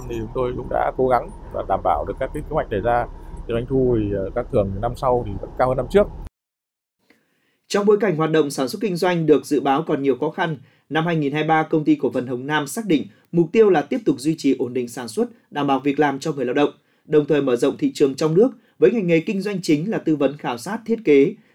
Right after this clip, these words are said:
Speaker 2: giám sát và xây dựng các công trình, dân dụng, công nghiệp, giao thông, thủy lợi,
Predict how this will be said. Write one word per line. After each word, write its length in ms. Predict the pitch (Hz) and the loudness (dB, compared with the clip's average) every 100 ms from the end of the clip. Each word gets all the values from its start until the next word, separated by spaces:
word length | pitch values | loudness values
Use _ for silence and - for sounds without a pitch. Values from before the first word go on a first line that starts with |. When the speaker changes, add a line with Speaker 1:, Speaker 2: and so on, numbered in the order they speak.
| - | -10
Speaker 2:
giám 220 | 139 147 | -6 -6
sát 260 | 175 240 185 | -4 -6 -4
và 160 | 139 | -4
xây 140 | 131 147 | 0 0
dựng 200 | 143 120 | 0 -4
các 120 | 180 | -8
công 120 | 156 | -6
trình, 280 | 135 143 120 104 _ - | 0 0 0 -10 _ -2
dân 200 | 139 151 | 2 2
dụng, 220 | 147 131 - | 4 2 0
công 200 | - 208 | 0 2
nghiệp, 220 | 170 - - | 2 0 -2
giao 220 | 120 151 | -6 -4
thông, 280 | 147 151 139 - | 2 0 0 -4
thủy 160 | 139 120 | 0 2
lợi, 260 | 131 123 | 2 0